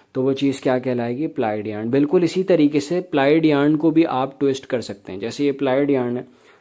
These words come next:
दो या दो से ज़्यादा प्लाइड यार्न्स को आपस में ट्विस्ट करने पे हमारे पास क्या बनेगा? कॉर्ड यार्न बनेगा। जैसे जैसे उसकी थिकनेस बढ़ती जाएगी उसकी स्ट्रेंथ भी बढ़ती चली जाएगी, ठीक है जी। तो ये कॉर्ड यार्न है हमारे पास,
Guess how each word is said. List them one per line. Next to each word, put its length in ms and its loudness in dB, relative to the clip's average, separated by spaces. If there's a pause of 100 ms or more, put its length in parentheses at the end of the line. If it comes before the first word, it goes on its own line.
(120)
दो 340 4
या 160 4
दो 220 6
से 180 0
ज़्यादा 320 -2
प्लाइड 420 2
यार्न्स 360 0
को 140 -4
आपस 420 -2
में 140 -2
ट्विस्ट 320 0
करने 360 -2
पे 100 -4
हमारे 340 -2
पास 300 -6
क्या 160 -2
बनेगा? 420 -6 (140)
कॉर्ड 320 2
यार्न 300 -4
बनेगा। 420 -10
जैसे 320 -4
जैसे 220 -4
उसकी 260 -8
थिकनेस 460 -4
बढ़ती 380 -4
जाएगी 420 -2 (560)
उसकी 520 0 (120)
स्ट्रेंथ 520 2
भी 160 0
बढ़ती 300 -2
चली 260 -8
जाएगी, 300 -8 (920)
ठीक 120 -4
है 80 4
जी। 120 2
तो 80 0
ये 160 4
कॉर्ड 320 6
यार्न 280 2
है 80 -4
हमारे 320 -4
पास, 300 -8